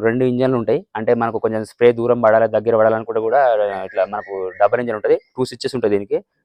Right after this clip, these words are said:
ఒక స్విచ్ చేస్తేనేమో నార్మల్గా వస్తది, ఇంకొక స్విచ్ చేస్తేనేమో ఎక్కువ వస్తది స్పీడ్. చూపిస్తా ఇప్పుడు ఒకసారి మన డబ్బా ఎలా పనిచేస్తది, దీని ఫీచర్స్ ఎలా ఉన్నాయో చూద్దాం. ఒకసారి ఓపెన్ చేద్దాం డబ్బా అయితే.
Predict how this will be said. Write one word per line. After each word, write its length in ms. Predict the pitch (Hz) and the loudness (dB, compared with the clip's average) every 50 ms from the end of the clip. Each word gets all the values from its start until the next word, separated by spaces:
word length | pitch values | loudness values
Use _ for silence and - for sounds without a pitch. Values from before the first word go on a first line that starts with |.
| _ 117 | _ -10
ఒక 140 | - 127 - | -8 -8 -12
స్విచ్ 140 | 120 - - | -10 -8 -6
చేస్తేనేమో 320 | 135 - 143 135 139 151 135 107 | -6 -6 -6 -6 -4 0 2 2
నార్మల్గా 300 | 107 113 117 117 113 110 | 2 2 0 -2 -2 -4
వస్తది, 200 | 101 - 123 139 143 | -4 -2 -4 -4 -2
ఇంకొక 220 | 123 127 - 120 117 | -4 -6 -10 -10 -12
స్విచ్ 120 | - - 120 | -8 -6 -6
చేస్తేనేమో 380 | 113 - - 120 123 143 156 139 123 107 101 | -6 -6 -8 -8 -8 -6 -6 -6 -6 -8 -8
ఎక్కువ 140 | - - 107 | -6 -6 -6
వస్తది 240 | - - 101 101 104 - - | -6 -6 -8 -10 -10 -12 -10
స్పీడ్. 280 | _ 113 110 107 117 160 202 _ _ _ _ _ _ _ _ - | _ -4 -2 -2 -2 -4 -4 _ _ _ _ _ _ _ _ -4
చూపిస్తా 320 | 127 117 135 127 - 123 117 | -2 -2 -2 2 4 4 4
ఇప్పుడు 120 | 117 117 - | 4 2 2
ఒకసారి 160 | - 113 110 110 | 0 0 0 0
మన 60 | 107 101 | 0 2
డబ్బా 220 | 104 107 110 117 113 | 2 4 4 4 6
ఎలా 100 | 117 117 - 113 | 6 4 4 2
పనిచేస్తది, 380 | 113 113 113 110 - - 107 101 110 | 0 0 -2 -4 -4 -6 -8 -6 -8
దీని 180 | 107 104 104 104 104 101 98 98 95 95 95 87 - | -8 -8 -8 -8 -8 -8 -8 -10 -10 -10 -12 -12 -12
ఫీచర్స్ 260 | 110 104 113 104 113 107 | -6 -4 -2 -2 0 -2
ఎలా 100 | 110 107 107 | -2 -4 -4
ఉన్నాయో 160 | 110 127 - - | -8 -10 -10 -8
చూద్దాం. 220 | 110 107 104 101 98 95 | -4 -4 -4 -4 -4 -8
ఒకసారి 180 | - 104 104 101 | -8 -6 -6 -4
ఓపెన్ 140 | - 110 107 | -4 -4 -6
చేద్దాం 180 | 101 104 101 98 98 | -6 -6 -2 -2 -2
డబ్బా 140 | 98 95 95 | 0 0 -2
అయితే. 140 | 95 131 165 | -2 -4 -4